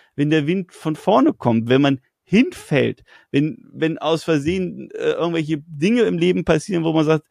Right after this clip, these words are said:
„Hab ich doch gar nicht bestellt, wo, wo kommt denn das jetzt her?“ Ja? Äh, wenn die Herausforderungen einem im, äh, ins Gesicht, äh, stehen. So, das ist aus meiner Sicht doch die, die, die Aufgabe von uns Eltern. So, und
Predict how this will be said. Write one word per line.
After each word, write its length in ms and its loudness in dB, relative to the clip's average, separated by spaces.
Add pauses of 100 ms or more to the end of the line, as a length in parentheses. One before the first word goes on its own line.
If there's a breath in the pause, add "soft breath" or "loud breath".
(220 soft breath)
„Hab 140 -2
ich 100 0
doch 200 0
gar 140 2
nicht 200 0
bestellt, 500 -2
wo, 180 -8
wo 100 -8
kommt 240 -8
denn 100 -6
das 180 0
jetzt 220 0
her?“ 180 0 (160)
Ja? 220 0 (380 soft breath)
Äh, 220 4
wenn 140 4
die 100 2
Herausforderungen 880 0
einem 280 2
im, 260 2
äh, 20 -2 (300)
ins 280 0
Gesicht, 580 -6
äh, 120 -12
stehen. 380 -8 (1120 soft breath)
So, 160 -2
das 280 2
ist 120 -2
aus 160 2
meiner 300 2
Sicht 160 0 (160)
doch 140 0
die, 400 4
die, 220 0
die 220 -2
Aufgabe 640 2
von 260 -6
uns 260 -4
Eltern. 640 0
So, 200 -2
und 420 -4